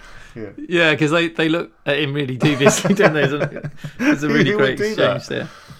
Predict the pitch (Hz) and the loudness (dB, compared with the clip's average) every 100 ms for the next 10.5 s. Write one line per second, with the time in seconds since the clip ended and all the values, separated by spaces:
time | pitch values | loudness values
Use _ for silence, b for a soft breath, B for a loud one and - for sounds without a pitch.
0 | B _ _ 160 151 - 220 - - 165 | B _ _ -2 -2 0 0 0 -2 -4
1 | - - - _ _ _ - 156 131 117 | -4 -6 -8 _ _ _ -2 -2 -2 -6
2 | - 131 127 123 127 B B B B 110 | -10 -10 -8 -8 -10 B B B B -6
3 | 107 165 190 165 175 180 120 107 143 135 | 0 2 2 2 2 2 0 -4 -4 0
4 | 139 143 - 117 139 123 139 170 151 98 | 0 0 -6 -8 -8 -4 0 0 0 -2
5 | 107 123 131 - - 135 - - - - | -2 0 0 -4 -4 -8 -4 -4 -4 -8
6 | - B 185 B B B 180 175 - 202 | -12 B -18 B B B 2 2 2 0
7 | 220 170 185 220 214 - 160 - 151 143 | 2 0 2 2 0 -2 -4 0 2 0
8 | 160 151 - 135 143 180 151 135 123 127 | -2 -4 -2 -2 0 0 0 -2 -4 -6
9 | 135 139 135 135 123 - 165 151 120 107 | -4 -4 -4 -4 -4 -6 -6 -4 -4 -6
10 | 101 101 - - | -10 -12 -14 -18